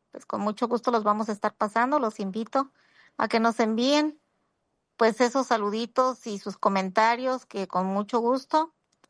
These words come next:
nuestra querida Lila, nuestra querida Mora Lila Chonjau, pues, nos los va a estar, este, compartiendo a todos ustedes.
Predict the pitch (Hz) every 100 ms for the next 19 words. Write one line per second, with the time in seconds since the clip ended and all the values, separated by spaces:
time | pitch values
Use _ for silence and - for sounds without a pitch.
0 | _ _ _ - 190 - 202 190 202 202
1 | 196 196 202 202 190 _ _ _ _ _
2 | _ _ _ _ _ 220 214 220 214 240
3 | 233 214 233 220 220 214 208 202 190 269
4 | 349 - _ _ _ - 247 240 220 196
5 | 208 208 - 214 202 196 _ 180 - 180
6 | - _ _ _ _ _ _ _ _ _
7 | _ _ _ _ _ _ - 208 180 196
8 | - 214 247 - 220 220 208 - - -
9 | 302